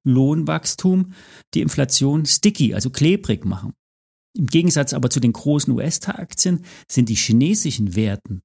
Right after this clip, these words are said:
Werteaktien weiterhin auf Tiefskurs. Baidu notiert knapp über dem Jahrestief bei vierundneunzig Dollar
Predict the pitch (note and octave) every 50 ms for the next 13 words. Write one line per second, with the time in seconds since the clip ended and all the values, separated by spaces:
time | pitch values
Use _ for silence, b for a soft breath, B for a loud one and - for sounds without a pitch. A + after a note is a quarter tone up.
0 | _ _ - A2 G#2 G#2 G#2+ - - - - - _ - A#2 G#2+ - - - -
1 | G2+ G#2 A2 F#2+ G#2+ G2 A2+ - - B2 A#2 B2+ - C#3+ - - - - F#3 F3+
2 | - - - - - G#2+ - - - - - C3+ B2 D3 E3+ D#3+ C#3+ B2+ A2+ A2+
3 | A2 A2 A2 - - D3 C#3 C3 C3 C3+ - - - - C3+ D3+ D#3+ D#3+ - -
4 | - C3 C3+ C3 C3+ B2 B2 B2+ C#3 D#3+ E3+ D#3+ C#3+ - - - A#2 G#2 - -
5 | A2 G#2+ - - - C#3 B2+ A#2 A2+ G#2+ A2 G#2+ - C3 - - D3+ D3+ D3 A2
6 | F2+ E2